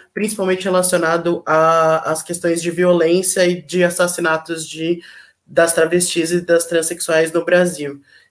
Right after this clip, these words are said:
Então, que é alarmante, a gente teve dados, é, muito preocupantes já nesse primeiro semestre,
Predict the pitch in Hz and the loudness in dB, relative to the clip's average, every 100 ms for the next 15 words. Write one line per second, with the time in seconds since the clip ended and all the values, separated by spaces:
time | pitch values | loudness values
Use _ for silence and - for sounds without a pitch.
0 | - 139 147 147 147 151 147 147 156 147 | -14 -10 -2 2 4 2 0 -4 -2 4
1 | 147 156 156 - 147 156 156 156 156 180 | 6 6 4 2 2 4 4 4 4 6
2 | 190 190 190 175 165 156 - 160 156 156 | 4 0 0 0 0 -6 -2 0 0 -2
3 | 156 147 147 147 147 - - - _ 156 | -2 -2 -2 -4 -8 -10 -16 -20 _ 0
4 | 151 151 147 147 - _ - 160 175 175 | 2 2 2 0 -4 _ -6 2 2 2
5 | 185 180 180 170 170 - 175 170 202 196 | -2 -2 0 0 0 -2 0 2 2 0
6 | 196 175 170 165 170 160 160 165 175 151 | -2 -2 0 2 0 0 0 0 0 2
7 | 170 180 185 190 185 | 2 0 -2 -6 -6